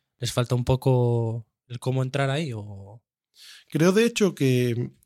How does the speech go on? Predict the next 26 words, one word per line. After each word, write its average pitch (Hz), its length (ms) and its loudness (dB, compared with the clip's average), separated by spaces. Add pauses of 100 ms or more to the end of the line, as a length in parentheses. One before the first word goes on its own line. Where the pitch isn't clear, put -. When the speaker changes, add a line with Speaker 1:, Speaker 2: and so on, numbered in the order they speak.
Speaker 2:
el, 127 800 -2
el 131 140 -2
haber 139 140 0
estado 196 260 0
confinados, 175 540 2
la 127 100 -2
pandemia, 147 560 2 (160)
aceleró 131 400 0
un 165 100 2
poco 175 220 -2
nuestra 151 240 -4
formación 131 400 -2
digital, 147 540 -2 (360)
o 135 120 -4
por 127 140 0
lo 131 80 2
menos 151 260 2
nos 143 160 0
hizo 160 160 -2
ser 151 160 0
más 151 400 2
conscientes 151 640 -2
de 135 140 0
que 139 80 -2
era 131 120 0
necesaria. 113 540 -6